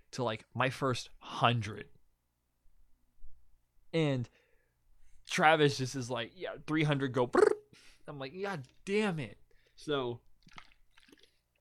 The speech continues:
I've decided I'm gonna become a TikTok, TikTok. <laughs> I'm gonna, <laughs> I'm gonna become a,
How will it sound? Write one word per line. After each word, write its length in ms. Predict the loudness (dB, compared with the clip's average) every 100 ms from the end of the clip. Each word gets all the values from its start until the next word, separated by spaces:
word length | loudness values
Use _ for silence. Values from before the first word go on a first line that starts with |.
| _ -20 -18 -10
I've 100 | -8
decided 380 | -2 0 0 -2
I'm 100 | -4
gonna 120 | -6
become 240 | -6 -6
a 60 | -8
TikTok, 560 | -6 -8 -2 -2 -2 -6 -16 -16 -18
TikTok. 440 | -14 -14 -12 -12 -10
<laughs> 40 | -10 -10 -10 -10 -10 -10 -10 -12 _ _ _ _ _ _ -20 -20 -20 _ -18 -18 -20 -20 -10
I'm 80 | 0
gonna, 140 | 2 2 0 4 6
<laughs> 0 | 4 2 -12 -10 -10
I'm 80 | -6
gonna 100 | -4
become 320 | -2 0
a, 100 | 0